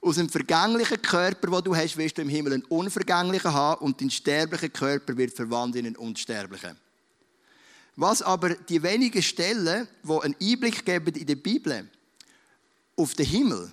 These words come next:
oder auch auf die Hölle oder aufs Totenreich, wie auch immer, schauen wir nachher noch an, zeigen, dass man die Menschen erkennt.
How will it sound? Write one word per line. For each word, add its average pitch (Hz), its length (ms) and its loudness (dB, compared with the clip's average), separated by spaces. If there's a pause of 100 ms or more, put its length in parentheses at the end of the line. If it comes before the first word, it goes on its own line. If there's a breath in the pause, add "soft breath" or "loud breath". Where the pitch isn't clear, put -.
(160)
oder 139 300 2
auch 127 40 4
auf 117 120 -2
die - 100 -12
Hölle 170 300 0 (240)
oder 123 220 -2
aufs - 140 -2
Totenreich, 190 600 4
wie 139 100 4
auch 143 80 2
immer, 175 240 4
schauen 143 240 2
wir 143 60 2
nachher 139 220 0
noch 135 160 -2
an, 180 340 2 (400 loud breath)
zeigen, 170 560 2
dass 156 160 -2
man 143 100 0
die 147 80 -12
Menschen 139 340 -2
erkennt. 139 580 -2